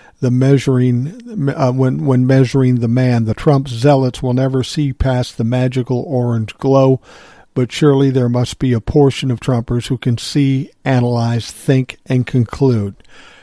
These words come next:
Thanks again for your podcast, Paul. And, you know, he's absolutely right.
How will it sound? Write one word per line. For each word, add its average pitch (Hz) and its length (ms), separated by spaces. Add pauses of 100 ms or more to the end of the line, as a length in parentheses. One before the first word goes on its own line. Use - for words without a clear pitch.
(120)
Thanks 147 300
again 135 260
for 123 120
your 113 140
podcast, 123 760
Paul. 123 440 (500)
And, 143 220
you 180 80
know, 147 120
he's 151 200
absolutely 143 560
right. 117 320